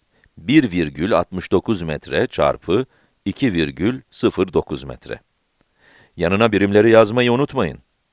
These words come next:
Bu işlemi yazarak da yapabiliriz ama hesap makinesini kullanalım ki işler daha hızlı ilerlesin. Evet, hatırlarsanız noktalar ve virgüller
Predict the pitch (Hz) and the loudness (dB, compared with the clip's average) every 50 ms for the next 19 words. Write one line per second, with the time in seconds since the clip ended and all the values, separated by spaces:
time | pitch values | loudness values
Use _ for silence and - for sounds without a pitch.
0 | _ _ _ _ _ _ _ _ _ _ - 135 175 185 147 - 139 135 131 170 | _ _ _ _ _ _ _ _ _ _ 0 2 2 2 0 0 0 0 0 0
1 | 202 190 175 185 151 185 180 139 107 - - 82 78 73 71 - 71 65 69 65 | 0 0 0 2 4 6 6 6 6 4 2 0 -2 -2 -2 -2 -4 -4 -4 -6
2 | 65 73 113 143 113 113 98 92 101 113 - _ _ _ _ _ 135 139 - 180 | -6 -4 -4 -2 -2 0 0 0 0 -2 -4 _ _ _ _ _ -4 2 4 2
3 | 165 - - 90 - - 82 78 76 - 82 76 73 - 92 87 90 90 92 104 | 2 2 0 -4 -4 -4 -6 -6 -6 -8 -8 -10 -6 -4 -2 0 0 2 2 2
4 | 120 123 101 80 - - 98 104 90 80 - - 80 85 87 80 76 76 82 78 | 2 0 -2 -4 -4 -4 -4 -4 -4 -4 -4 -2 0 0 0 0 -2 0 0 -2
5 | 76 76 73 69 71 78 67 64 64 60 57 57 58 - - - 57 55 _ _ | -2 -6 -10 -10 -10 -10 -8 -6 -6 -6 -6 -8 -10 -14 -14 -16 -20 -20 _ _
6 | _ _ _ _ _ _ _ _ _ _ _ _ _ _ _ _ _ - - 170 | _ _ _ _ _ _ _ _ _ _ _ _ _ _ _ _ _ 2 6 6
7 | 175 165 139 120 107 98 90 87 80 73 67 62 - - - - - - - 95 | 8 8 8 8 8 8 8 6 4 2 0 -2 -6 -14 -20 -20 -18 -6 -4 -2
8 | 92 - 123 120 139 147 151 - - 95 76 67 73 101 127 - - - _ 85 | 0 0 2 4 4 4 4 2 0 -4 -4 -4 -6 -6 -6 -8 -12 -16 _ -2
9 | 85 98 95 - 117 113 113 120 123 104 92 87 78 80 82 76 69 80 76 65 | 0 0 2 2 2 4 4 4 4 4 2 -2 -2 -4 -6 -4 -6 -6 -8 -4
10 | 62 69 87 113 113 | 0 2 2 2 0